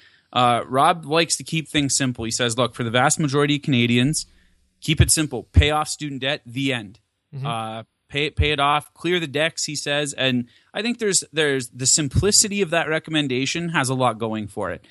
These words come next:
Speaker 1: because not a lot of Canadians like learning about money.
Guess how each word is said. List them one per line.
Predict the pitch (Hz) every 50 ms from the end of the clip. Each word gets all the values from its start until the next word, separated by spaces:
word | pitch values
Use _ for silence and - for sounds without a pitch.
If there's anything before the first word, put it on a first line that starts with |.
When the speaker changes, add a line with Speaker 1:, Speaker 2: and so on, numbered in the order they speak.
| _ _ _ _ _ -
Speaker 1:
because | 131 127 123 147 135 117
not | 120 127 127 131
a | 131
lot | 131 135 131
of | 135 131
Canadians | - 135 127 127 127 120 117 110
like | 123 120 107
learning | 113 139 151 156 143
about | 131 120 117 104 87
money. | 101 98 92 87 -